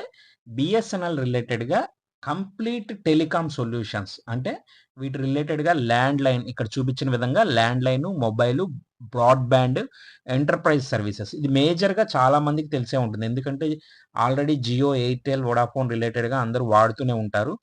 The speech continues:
ఇప్పుడు ఏంటంటే ఇందులో మనం మేజర్‌గా ఇందులో చూపించిన విధంగా ఎంపీఎల్ఎస్, ఎంఎల్ఎల్ఎన్, విపిఎన్ సెక్టార్స్, ఐఎల్ఎల్, ఇక్కడ ఎఫ్టిటిహెచ్ ఉంది కదా, fiber to the home అంటారు దీన్ని.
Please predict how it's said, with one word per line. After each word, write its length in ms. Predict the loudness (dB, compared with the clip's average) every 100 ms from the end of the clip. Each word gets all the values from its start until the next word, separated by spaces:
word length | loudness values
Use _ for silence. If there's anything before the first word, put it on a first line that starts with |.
| _ -20 -10
ఇప్పుడు 260 | -6 0
ఏంటంటే 400 | 2 2 0 0 0
ఇందులో 260 | 0 0
మనం 200 | 0 0
మేజర్‌గా 460 | 0 0 0 0 -2
ఇందులో 280 | -2 -2 -2 -4
చూపించిన 400 | -4 -4 -2 -2
విధంగా 340 | -2 -2 0 0
ఎంపీఎల్ఎస్, 640 | -2 -2 0 0 -2 -4
ఎంఎల్ఎల్ఎన్, 600 | -4 -2 2 2 2 -2 -2
విపిఎన్ 420 | -4 -2 -4 -2
సెక్టార్స్, 460 | -6 -4 -4 -2 0
ఐఎల్ఎల్, 440 | 2 2 0 -2 -2 -8 -20 -12 -6
ఇక్కడ 200 | 0 0 2 0
ఎఫ్టిటిహెచ్ 840 | 0 -2 -4 -2 0 2 2 0
ఉంది 160 | -2
కదా, 220 | -2 -2 -4 2
fiber 400 | 2 4 2 2
to 180 | 0 0
the 160 | 0 0 -4 _ _ _
home 240 | 0 2 0
అంటారు 300 | 0 -2 -2
దీన్ని. 260 | -8 -8